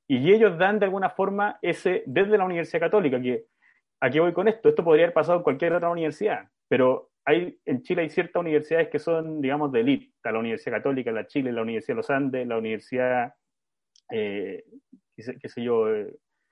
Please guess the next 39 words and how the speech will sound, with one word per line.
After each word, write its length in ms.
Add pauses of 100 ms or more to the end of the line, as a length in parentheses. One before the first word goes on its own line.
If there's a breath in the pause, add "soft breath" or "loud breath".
(300)
eh, 340
uni-, 240
la 140
Universidad 280
de 60
Concepción. 400
Entonces, 260
so-, 200
esas 200
universidades, 540
digamos, 220
están 140
a 40
la 80
vanguardia. 580 (760)
Y 80
de 80
alguna 240
forma, 420 (140)
esa 260
izquierda, 720 (380)
que 80
es 80
una 140
izquierda 420
que 100
viene, 800
como 180
de, 180 (460)
no 100
sé 60
cómo 140
lo 100
lle-, 200
llamaran 300
allá, 220
los 180
pijes, 320
digamos, 360